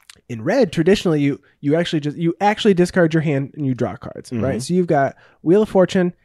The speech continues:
Speaker 1: Magus of the Wheel. You discard your hand, you draw seven.
Speaker 2: Mm-hmm.
Speaker 1: Magus of the Wheel has that as an activated ability.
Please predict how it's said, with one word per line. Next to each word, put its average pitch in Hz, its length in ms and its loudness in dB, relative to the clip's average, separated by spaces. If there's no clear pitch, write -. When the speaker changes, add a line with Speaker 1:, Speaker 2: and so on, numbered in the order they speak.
Speaker 1:
Magus 165 400 -2
of 175 60 -6
the 160 80 0
Wheel. 127 420 -4
You 127 100 -4
discard 160 380 0
your 156 80 -2
hand, 131 240 -6
you 120 80 -8
draw 110 160 -8
seven. - 420 -16
Speaker 2:
Mm-hmm. 104 280 -8
Speaker 1:
Magus 143 300 -4
of 151 80 -6
the 135 40 -2
Wheel 127 180 -4
has 117 240 -8
that 113 220 -8
as 110 160 -12
an 117 60 -18
activated 110 480 -10
ability. - 360 -14